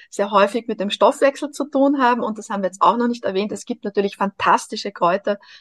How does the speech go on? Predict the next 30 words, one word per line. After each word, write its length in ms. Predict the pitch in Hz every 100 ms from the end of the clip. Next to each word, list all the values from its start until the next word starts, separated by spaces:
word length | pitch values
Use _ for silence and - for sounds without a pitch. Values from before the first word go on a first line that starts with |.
| _
für 80 | -
den 140 | 214 208
Stoffwechsel, 720 | - 294 294 185 170 - 185
die 80 | 185
stoffwechselanregend 1300 | 214 262 226 214 - - 226 254 247 233 233 226
und 120 | 220 202
regulierend 680 | 196 220 220 233 226 220
sind. 280 | - 220 220 _ _ _ _ -
Ähm, 480 | 202 190 196 196 202
genau, 380 | - 180 160 165 180
Blähbauch 540 | 196 202 214 180 196
und 200 | 196 269
so 100 | 262
weiter. 260 | 202 202 196
Da 80 | 226
gibt's 240 | 247 -
halt 120 | 226 233
wieder 200 | 220 214 _ - _ _
ganz 380 | - 262 302 302
viele 300 | - 277 262 233
Einsatzbereiche. 1200 | 214 262 254 214 - - 208 180 190 214 220 220 220 _ _ _ _ _ _ _ -
Die 60 |
jetzt, 200 | 214 214
das 160 | 208 -
würde 160 | 208
jetzt 140 | 214 208
hier 100 | 240
den 120 | 220
Rahmen 320 | 196 185 214
sprengen. 580 | 226 - 202 202 214 233